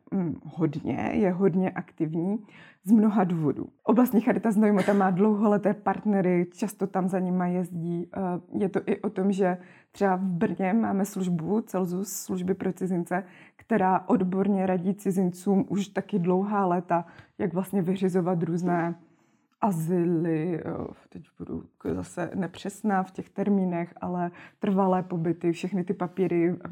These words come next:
pro legalizaci pobytu a podobně. Takže mají obrovskou zkušenost tady s tímto. Takže to, co se dělo po té, po té, po tom vypuknutí toho konfliktu, jsou jednak jakoby to, že poskytujeme ty informace těm příchozím.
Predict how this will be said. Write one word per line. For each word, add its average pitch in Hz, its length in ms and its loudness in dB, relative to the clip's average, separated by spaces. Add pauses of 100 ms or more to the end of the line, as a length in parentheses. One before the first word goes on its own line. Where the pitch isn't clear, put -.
pro 185 160 0
legalizaci 170 560 -2
pobytu 170 420 -4
a - 60 -4
podobně. 165 400 -4 (340)
Takže 214 180 2
mají 180 180 4
obrovskou 214 520 0
zkušenost 170 520 -4
tady 165 220 -8
s - 140 -16
tímto. 160 380 -6 (680)
Takže 226 400 4 (680)
to, 240 320 6 (360)
co 226 140 0
se 233 320 4
dělo 214 220 6
po 226 160 -2
té, 214 340 4
po 214 160 -2
té, 220 220 2
po 214 140 -2
tom 214 160 4
vypuknutí 214 520 0
toho 226 220 2
konfliktu, 240 720 0
jsou 196 260 0
jednak 202 360 2
jakoby 196 440 2
to, 196 240 0
že 196 120 0
poskytujeme 208 600 -2
ty - 100 -2
informace 202 600 0
těm 202 180 0
příchozím. 160 680 -4